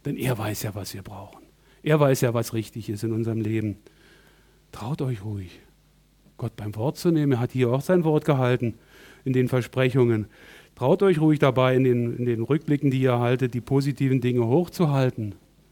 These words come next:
Und traut Gott zu, euer Leben zu verändern. Lasst es zu. Oftmals erkennen wir doch erst Dinge, wo irgendwas falsch läuft in unserem Leben oder wir krank sind. Und dann gehen wir zum Arzt und der gibt uns Medikamente und es geht uns besser.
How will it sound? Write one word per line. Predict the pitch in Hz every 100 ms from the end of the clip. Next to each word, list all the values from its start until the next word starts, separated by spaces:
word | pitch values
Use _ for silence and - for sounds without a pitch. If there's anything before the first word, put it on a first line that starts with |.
| _ _ _ _ _ _
Und | 131 -
traut | 120 143 -
Gott | 143 147
zu, | - 170 175
euer | 135 143
Leben | 135 143 175 165
zu | 170
verändern. | 147 135 151 165 123
Lasst | 117 135 180 -
es | - 143 -
zu. | - 135 110 95 - _ _ _ _ _ _ _ _ -
Oftmals | 143 165 165 156 - -
erkennen | 143 - 143 208 202
wir | 160
doch | 151 139
erst | 143 143 147
Dinge, | 156 151 127
wo | 139 143
irgendwas | 143 139 127
falsch | - 123 143 -
läuft | 131 127
in | 131
unserem | 127 123 123
Leben | 120 120 120
oder | 123
wir | 123
krank | 123 - 131 143
sind. | 135 135
Und | 143
dann | 139
gehen | 135 190 185
wir | 165
zum | 151 127
Arzt | 123 120
und | 135
der | 147
gibt | 135 202 185
uns | 175
Medikamente | 156 147 139 139 139 143 143
und |
es | 139 -
geht | 156 180
uns | 160 -
besser. | 117 107 101